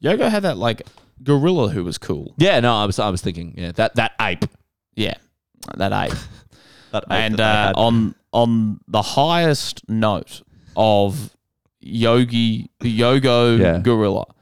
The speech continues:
Speaker 1: should we ask the question that we've asked before, but maybe we can reassess? Does Paddington fuck?
Speaker 2: I think we were a bit soft on this last time, Henry, a bit equivocal. Um,
Speaker 1: What did we say last time? <sighs> I think I was like, "Oh, yeah, it fucks, but, like,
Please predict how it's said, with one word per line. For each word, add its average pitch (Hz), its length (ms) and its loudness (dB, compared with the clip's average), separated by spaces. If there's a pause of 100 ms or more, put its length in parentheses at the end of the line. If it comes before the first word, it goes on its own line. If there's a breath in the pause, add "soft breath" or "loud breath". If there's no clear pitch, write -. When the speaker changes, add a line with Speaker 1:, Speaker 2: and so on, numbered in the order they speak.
(180)
Speaker 1:
should - 240 -6
we 107 160 2
ask 110 500 -4
the 104 80 -6
question 107 640 -4
that - 160 -6
we've 110 120 0
asked - 280 0
before, 120 440 0
but 95 140 -2
maybe 107 260 0
we 101 220 -2
can 95 140 -4
reassess? - 640 -6 (440)
Does 202 340 -2
Paddington 196 680 -2
fuck? - 560 -6 (240)
Speaker 2:
I - 40 0
think 240 120 2
we 277 80 2
were 254 80 6
a 214 40 0
bit - 360 -2
soft - 480 -2
on 160 120 0
this 151 140 -2
last 147 220 0
time, 147 140 -2
Henry, 147 340 0
a 131 40 -2
bit 131 340 -4
equivocal. 127 720 0
Um, 101 360 0 (140)
Speaker 1:
What 320 80 -20
did - 20 -10
we 415 60 -8
say 98 240 -8
last 123 260 -8
time? - 260 -12
<sighs> - 800 -20
I 160 60 -2
think 294 140 -4
I 370 80 -6
was 254 140 -8
like, 156 180 -6
"Oh, 117 180 2
yeah, 120 240 -2
it 113 100 -4
fucks, - 380 -6
but, 101 120 -8
like, 95 340 -12